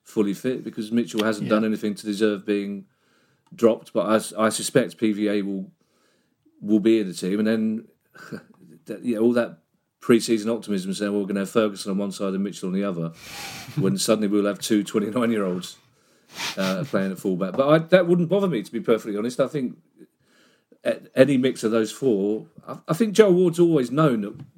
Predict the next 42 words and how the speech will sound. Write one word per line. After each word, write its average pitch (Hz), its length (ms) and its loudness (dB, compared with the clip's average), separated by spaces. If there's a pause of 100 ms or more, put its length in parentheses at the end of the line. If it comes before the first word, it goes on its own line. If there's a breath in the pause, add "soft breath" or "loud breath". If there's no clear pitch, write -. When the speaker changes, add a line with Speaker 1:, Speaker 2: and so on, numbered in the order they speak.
(560)
Speaker 1:
when 120 220 2
we 117 80 2
get 104 260 -2
better 110 200 0
players 117 400 -2
in, 113 360 -8 (920)
he's 131 180 0
gonna 139 180 -4
go, 143 320 0
he's 143 200 -4
gonna 151 200 0
go, 147 180 2
he's 139 160 -4
a, 147 120 0 (200)
back 131 160 -2
to 165 80 -12
the 127 60 -8
bench. 160 180 2
He's 139 160 -4
had 147 80 2
a 139 60 -2
really 139 200 2
good 127 160 -2
run 139 180 -2
in 123 120 0
the, 117 240 -2
in 120 160 -2
the 117 80 -2
team, 113 500 -2 (800 soft breath)
and 120 120 0
I 131 60 0
think 156 220 0
he 147 140 2
knows 156 260 2
himself 214 340 -6
that 107 100 -2
he's 101 140 -4
a 101 60 -6
squad 110 340 0
player 92 220 -2
rather 90 280 -4
than 87 180 -6